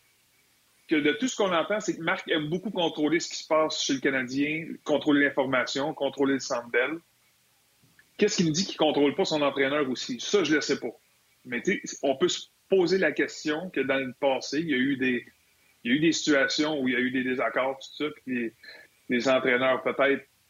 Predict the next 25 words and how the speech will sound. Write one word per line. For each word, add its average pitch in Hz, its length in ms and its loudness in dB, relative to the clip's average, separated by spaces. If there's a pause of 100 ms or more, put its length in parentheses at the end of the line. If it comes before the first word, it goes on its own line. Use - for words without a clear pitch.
(800)
étaient 131 840 2 (800)
fortement 151 400 -2
suggérés 143 580 0
de 135 40 -16 (220)
prendre 131 220 -4
certaines 139 340 -4
décisions 123 560 -2 (580)
qui 160 100 -4
n'étaient 135 140 2
pas 156 100 4
nécessairement 139 520 2
encore, 165 220 0
mais 139 140 0 (320)
Dominique 160 400 0
Ducharme 175 500 -2
n'est 135 200 2
pas 170 300 0
en 135 60 -2
position, 156 400 -2
parce 156 200 -2
qu'il - 180 0
a 143 40 2
le 135 220 2
tag 151 300 2
de 123 120 -2